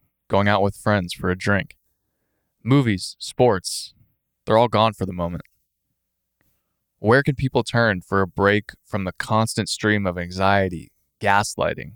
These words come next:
and sadness? Why not your podcast? Consider taking this moment in time to put your all into your show. Provide the best version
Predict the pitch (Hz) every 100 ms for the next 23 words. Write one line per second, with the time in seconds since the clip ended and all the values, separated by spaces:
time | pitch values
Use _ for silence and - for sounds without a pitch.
0 | _ - 95 - 101 - - - - -
1 | _ _ _ _ _ _ _ _ _ _
2 | _ - 107 110 110 117 113 117 120 -
3 | - - - _ _ _ _ _ _ _
4 | _ _ _ _ _ _ _ _ _ -
5 | 131 151 185 180 143 143 135 98 110 123
6 | - 107 104 101 - 92 92 - 90 73
7 | - _ _ _ _ _ - 110 - 127
8 | 120 - 104 95 78 - _ - 107 107
9 | 92 - 92 69 - _ _ _ _ _
10 | _ _ _ _ _ _ _ _ _ _
11 | _ _ - 123 127 135 135 135 117 110
12 | - 117 123 - - 104 98 107 107 98
13 | 76